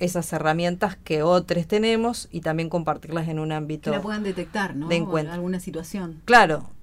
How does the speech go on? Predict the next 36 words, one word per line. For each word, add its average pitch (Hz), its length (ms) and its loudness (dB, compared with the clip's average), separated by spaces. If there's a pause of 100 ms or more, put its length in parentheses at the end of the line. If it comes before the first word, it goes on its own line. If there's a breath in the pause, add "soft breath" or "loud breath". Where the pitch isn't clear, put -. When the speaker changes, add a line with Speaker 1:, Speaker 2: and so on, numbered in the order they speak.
Speaker 1:
poder 180 220 6 (300)
Speaker 2:
Como 202 140 0
para 269 160 10
Speaker 1:
detectarlo. 190 120 4
Speaker 2:
abordarla 196 640 0
desde 185 280 -2
otros 170 640 -8
Speaker 1:
Tal 247 200 6
Speaker 2:
lugares. 220 100 -2
Speaker 1:
cual, 285 220 8
porque 175 240 2
además 214 340 4
en 202 140 0
el 175 120 2
ámbito 202 280 0
de 190 100 2
los 180 100 -2
talleres 233 380 -2
se - 120 -2
genera 190 360 0
un 180 120 2
vínculo 202 460 2
entre 147 240 -2
talleristas 165 920 -2
y 151 160 -8
quienes 151 320 -4
vienen 180 320 2
a 165 100 -2
tomar 165 220 0
el 165 160 -2
taller, 160 420 -2
y 156 240 -6
capaz 165 460 2
que - 160 -4
es 190 120 -4
ahí 226 460 4